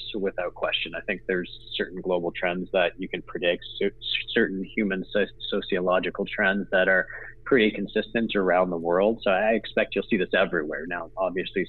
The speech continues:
some countries that are just starting to dip their pinky toe into the cannabis industry are gonna be a little bit slower,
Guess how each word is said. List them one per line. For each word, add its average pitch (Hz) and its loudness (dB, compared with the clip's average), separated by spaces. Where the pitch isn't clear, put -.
some 87 -6
countries 90 -2
that 85 0
are 85 0
just - -8
starting 87 -2
to 85 -16
dip 90 0
their 87 0
pinky 90 -4
toe 90 2
into 87 -4
the 90 -2
cannabis 90 -4
industry 92 -4
are 92 2
gonna 87 -6
be 90 -4
a 85 0
little 85 -6
bit - -6
slower, 123 4